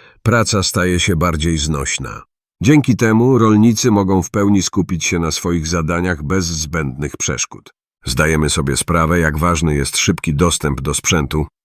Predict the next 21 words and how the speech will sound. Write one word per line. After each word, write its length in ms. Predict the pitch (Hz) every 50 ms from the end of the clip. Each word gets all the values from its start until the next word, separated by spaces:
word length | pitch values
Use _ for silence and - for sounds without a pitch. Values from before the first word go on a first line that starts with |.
| _ _ _ _ _ _ _ -
dlatego 460 | 82 82 80 - 95 85 90 82 -
oferujemy 600 | - 92 - 98 82 80 80 82 87 85 85 76
transport 560 | 71 82 85 87 85 - - - 87 85 78
zakupionych 600 | 71 73 73 - - 76 - 82 82 82 76 - -
traktorów 600 | - 80 76 - - 90 82 78 82 82 - - _ _ _ _ _ _ -
bezpośrednio 800 | - 104 107 98 - 101 90 - - 82 82 76 67 71 73 73
do 120 | 67 71
gospodarstw. 760 | 64 71 69 - - 76 64 55 53 - - - - - - _ _ _ _ _ _ _ -
Jesteśmy 420 | 120 113 - 170 165 143 156 151
dostępni 540 | 123 123 110 - - 147 139 120 - 127 110
siedem 320 | - - 151 139 135 127 110
dni 180 | 110 123 117
w 60 | -
tygodniu, 460 | - 107 92 95 87 73 64 69 67 65
co 140 | - 95
zapewnia 440 | 87 85 90 76 104 92 82 92 85
elastyczność 800 | 80 90 87 87 - - - 107 - - 123 123 123 117 - 107
i 80 | 104
wygodę 380 | 87 95 87 80 85 76 78 80
przy 180 | - - 92 82
zakupie. 500 | 85 82 69 - 76 - - 57 55